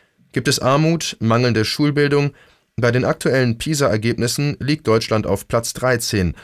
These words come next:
noch. Engpässe in der medizinischen Versorgung, Korruption und Veruntreuung von Steuergeldern? Zweitausendachtzehn vermeldete eine O-E-C-D-Studie, Zitat:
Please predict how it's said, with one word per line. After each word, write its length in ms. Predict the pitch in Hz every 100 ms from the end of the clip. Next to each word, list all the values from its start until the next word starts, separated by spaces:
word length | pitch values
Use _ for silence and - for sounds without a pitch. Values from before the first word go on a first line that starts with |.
| - -
noch. 380 | 113 85 - - _ _ _
Engpässe 600 | 123 151 151 131 110 110
in 120 | 87 95
der 100 | 90
medizinischen 640 | 90 101 127 123 113 113
Versorgung, 580 | 123 123 139 143 143 143 - -
Korruption 680 | - 117 127 - 139 151 175
und 300 | 101 - -
Veruntreuung 640 | - 107 139 - 110 101 104
von 160 | 117
Steuergeldern? 720 | 110 139 139 139 143 139 139 - _ _ _ _ -
Zweitausendachtzehn 840 | - 147 165 165 156 160 - 175
vermeldete 580 | 170 131 131 143 139 139
eine 280 | 113 107 104
O-E-C-D-Studie, 1080 | 113 110 - 117 123 131 - 127 131 131 123 - - _ _
Zitat: 720 | - 135 139 139 - - -